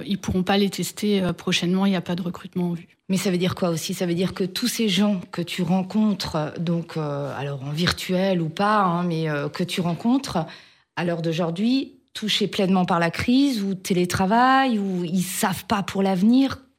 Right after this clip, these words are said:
Speaker 2: Comment ça se passe un petit peu ?
Speaker 1: Ben, ça dépend aussi de la santé de l'entreprise, on va dire, avant tout ça.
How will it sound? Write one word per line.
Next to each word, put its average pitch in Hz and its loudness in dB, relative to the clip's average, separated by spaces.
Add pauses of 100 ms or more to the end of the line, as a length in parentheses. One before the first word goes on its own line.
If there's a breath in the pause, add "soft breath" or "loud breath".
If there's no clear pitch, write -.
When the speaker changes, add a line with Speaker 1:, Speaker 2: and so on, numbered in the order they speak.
(120)
Speaker 2:
Comment 190 4
ça 190 4
se 185 0
passe 180 2
un 165 2
petit - -4
peu ? 165 -4
Speaker 1:
Ben, 233 2
ça - 2
dépend 226 2
aussi 240 0
de 220 0
la 214 2
santé 220 -2
de 208 0
l'entreprise, 214 -4
on 220 -2
va 202 0
dire, 196 -4
avant 196 -2
tout 208 -6
ça. 269 -2